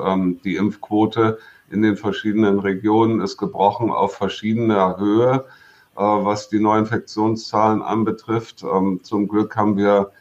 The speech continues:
in N R W eine gute Impfquote, sodass, ähm, die, äh, Stagnation bei uns, äh, bei Neuinfektionszahlen eingetreten ist,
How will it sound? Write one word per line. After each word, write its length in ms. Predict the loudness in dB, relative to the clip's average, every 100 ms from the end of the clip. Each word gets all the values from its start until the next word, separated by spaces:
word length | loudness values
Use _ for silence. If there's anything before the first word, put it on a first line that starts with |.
| _ -8
in 160 | -6
N 180 | -2 0
R 200 | 0 0
W 280 | 2 2 2
eine 280 | 2 0 0
gute 300 | -4 -4 -4
Impfquote, 760 | -2 -4 -6 0 2 2 0
sodass, 560 | 0 0 2 0 0 -4 0
ähm, 340 | 2 2 -2 _ -20 -20 _ _
die, 320 | -2 2 2
äh, 320 | 2 0 0 0
Stagnation 880 | 0 -2 0 -2 -2 0 2 4
bei 80 | 4
uns, 540 | 2 2 2 0 -2 -2
äh, 240 | 2 2
bei 240 | 2 0
Neuinfektionszahlen 1300 | 2 2 2 -2 -8 -4 -2 -2 -2 -2 2 2 0
eingetreten 960 | 0 -2 -2 -4 -2 0 0 -2 -2 -2
ist, 380 | -2 -2 -10